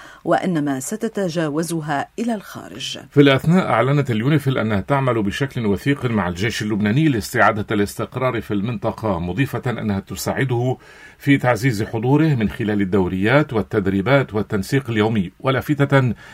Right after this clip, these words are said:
Speaker 2: إلى أنه بفضل دعمها أعاد الجيش انتشاره في أكثر من مائة وعشرين موقعاً في جنوب لبنان، ما يعزز سلطة الدولة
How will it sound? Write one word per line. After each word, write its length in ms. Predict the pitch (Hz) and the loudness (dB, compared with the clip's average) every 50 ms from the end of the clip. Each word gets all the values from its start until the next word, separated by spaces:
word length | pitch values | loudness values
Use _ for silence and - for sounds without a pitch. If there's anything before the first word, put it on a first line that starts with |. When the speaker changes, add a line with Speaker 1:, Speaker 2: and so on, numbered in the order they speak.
| - - - - | -20 -12 -4 0
Speaker 2:
إلى 200 | 120 110 113 117 | 2 2 2 0
أنه 240 | 117 117 107 107 | 0 0 0 0
بفضل 460 | 104 101 107 - 160 175 147 135 135 110 | 2 0 0 0 -2 -2 -2 -2 0 2
دعمها 520 | 117 123 110 110 101 85 85 85 80 73 - - | 2 2 2 0 0 -2 -2 -4 -6 -4 -2 0
أعاد 420 | 123 113 127 151 147 135 123 107 | 0 2 4 4 2 2 0 0
الجيش 440 | 113 107 104 92 98 127 117 - 117 | -2 -4 -2 -2 -2 -2 -2 -2 -4
انتشاره 520 | 110 98 - 98 - 135 139 127 113 107 | -6 -6 -6 -4 0 2 2 2 0 -2
في 280 | 104 - - 107 - 139 | -4 -6 -6 -4 -4 -4
أكثر 420 | 139 - - - 139 135 127 110 - - - - - - - | -4 -4 -2 0 2 2 2 0 -4 -8 -16 -20 -20 -12 -4
من 200 | 123 117 104 107 | -2 0 0 2
مائة 200 | 131 160 156 147 - 135 | 2 0 0 0 -2 -2
وعشرين 500 | 131 120 117 104 107 - - 135 117 107 | -2 -2 -2 -4 -4 -6 -6 -6 -4 -2
موقعاً 440 | 98 113 139 139 139 - 127 110 104 | 0 2 0 0 0 -2 -2 -2 -2
في 160 | 98 - 113 | -2 -4 -4
جنوب 340 | 101 85 113 110 113 110 101 | -4 -2 -2 -2 -2 -2 -2
لبنان، 500 | 95 98 90 87 104 131 120 95 80 73 - - - - - - | 0 0 0 2 2 2 2 2 2 -2 -6 -10 -18 -20 -12 -4
ما 120 | 113 110 | -2 0
يعزز 420 | 101 95 98 101 117 104 98 104 95 | 0 0 0 0 -2 0 0 -2 -2
سلطة 420 | - - 165 156 - 120 98 - | 0 0 0 0 0 -4 -6 -6
الدولة 500 | 101 85 101 127 127 113 117 113 101 98 | -4 -2 -2 -2 0 0 0 0 0 -2